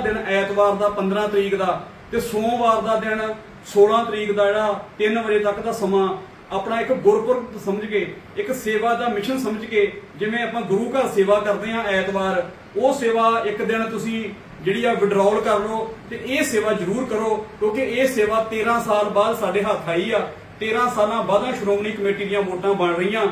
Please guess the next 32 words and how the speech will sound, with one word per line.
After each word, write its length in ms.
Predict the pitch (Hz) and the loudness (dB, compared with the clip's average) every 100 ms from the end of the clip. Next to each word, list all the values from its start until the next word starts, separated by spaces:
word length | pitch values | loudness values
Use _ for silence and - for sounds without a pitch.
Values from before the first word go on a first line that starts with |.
| - - - | -2 -14 -4
ਤੇ 80 | 208 | 0
ਜੋ 180 | 208 220 | 2 0
ਚੰਗੇ 380 | - 220 214 233 | 0 -2 0 0
ਸਿੰਘ 260 | 202 226 247 233 - - - | 0 0 0 -2 -6 -14 -8
ਸ਼੍ਰੋਮਣੀ 400 | 202 214 214 233 | -2 -2 0 0
ਗੁਰਦੁਆਰਾ 300 | 208 202 220 | 0 0 0
ਪ੍ਰਬੰਧੀ-, 420 | 220 185 202 247 - - - - | -2 -2 -2 -4 -6 -12 -12 -6
ਪ੍ਰਬੰਧਕ 380 | 185 208 247 233 | -4 -2 -4 -6
ਕਮੇਟੀ 320 | 214 202 202 226 | -6 -6 -6 -6
ਵਿੱਚ 180 | 226 196 | -8 -4
ਚੁਣ 160 | 202 202 | -2 -2
ਕੇ 200 | 226 196 | 0 0
ਜਾਣ, 380 | 180 214 240 - - - - | 2 2 2 -2 -10 -16 -6
ਤਾਂ 120 | 196 | -4
ਕਿ 120 | 196 - | -2 0
ਸਾਡੇ 300 | 202 196 214 | 0 0 0
ਗੁਰੂ 260 | 196 214 | 0 -2
ਘਰਾਂ 180 | 247 233 | -2 -2
ਦਾ 160 | 180 202 | 0 0
ਪ੍ਰਬੰਧ 440 | 202 160 196 214 | -2 -2 0 0
ਸਹੀ 280 | 226 208 185 | -2 -2 -2
ਹੋਵੇ, 300 | 247 208 202 - - - 196 | 0 2 2 -2 -12 -6 -2
ਗੁਰੂ 200 | 220 247 | -2 -2
ਦੀ 140 | 247 | -2
ਗੋਲਕ 320 | 185 220 240 | 2 4 4
ਰਾਹੀਂ 360 | 214 214 226 202 - - - | 0 0 0 -4 -10 -18 -2
ਗਰੀਬ 460 | 196 202 226 233 233 | 0 2 0 -2 0
ਦੇ 120 | 233 233 | 2 4
ਪਰਿਵਾਰਾਂ 480 | 220 208 202 214 214 | 4 2 4 2 2
ਦਾ 200 | 226 190 | 0 0
ਇਲਾਜ 400 | 185 180 202 208 | 2 4 4 2
ਹੋਵੇ 340 | 233 196 202 | 4 6 6